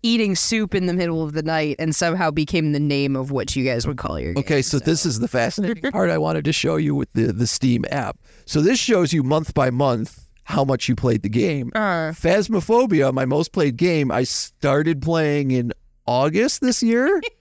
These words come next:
Speaker 1: <laughs>
Speaker 2: and then just played it a ton through September th-,
Speaker 1: Well, of
Speaker 2: through
Speaker 1: course you
Speaker 2: now.
Speaker 1: played it in October 'cause they had, like, didn't they have, like, skeletons in the lobby?
Speaker 2: Yeah, they had a, they had a Halloween event. Basically what happened was they added achievements and they completely revamped the game around September.
Speaker 1: Right.
Speaker 2: So me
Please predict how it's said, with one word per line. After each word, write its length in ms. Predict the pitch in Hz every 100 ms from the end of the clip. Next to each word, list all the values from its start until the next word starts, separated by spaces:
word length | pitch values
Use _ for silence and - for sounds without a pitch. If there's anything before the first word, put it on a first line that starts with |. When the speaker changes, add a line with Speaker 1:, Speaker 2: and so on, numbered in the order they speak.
| 508
Speaker 1:
<laughs> 340 | - 453 - -
Speaker 2:
and 180 | 156 165
then 140 | 165
just 240 | 156 -
played 300 | 175 190 180
it 100 | 175
a 60 | 147
ton 420 | - 190 160 123
through 160 | 151 139
September 640 | - 202 165 135 135 131
th-, 200 | 123 123
Speaker 1:
Well, 100 | 226
of 80 | 233
Speaker 2:
through 100 | 139
Speaker 1:
course 220 | 320 302
you 80 | 269
Speaker 2:
now. 20 |
Speaker 1:
played 220 | 233 226
it 100 | 220
in 80 | 196
October 580 | 175 - - 196 175 160
'cause 180 | 175 160
they 120 | 165
had, 200 | 170 165
like, 260 | 156 147 156
didn't 180 | 190
they 80 | 196
have, 120 | 175
like, 180 | 170 135
skeletons 640 | - 151 143 147 165 160 160
in 140 | 156
the 100 | 156
lobby? 420 | 156 151 151 151
Speaker 2:
Yeah, 280 | 151 190 185
they 100 | 170
had 140 | 170 165
a, 120 | 151
they 140 | 165
had 100 | 160
a 40 | 160
Halloween 400 | 165 156 160 160
event. 280 | 160 160
Basically 380 | 147 240 262 254
what 140 | 214 196
happened 260 | 185 190
was 120 | 175
they 140 | 170 151
added 280 | 151 160 180
achievements 680 | 170 - 160 143 139 139 -
and 200 | 131 131
they 120 | 131
completely 560 | 151 127 151 151 165 139
revamped 880 | 110 113 139 151 127 135 127 -
the 100 | 123
game 440 | 131 131 180 156 127
around 360 | 170 160 160
September. 680 | - 170 - 151 107 - 123 175
Speaker 1:
Right. 400 | 185 135 92 -
Speaker 2:
So 540 | 135 123 120 117 98
me 500 | 123 131 127 131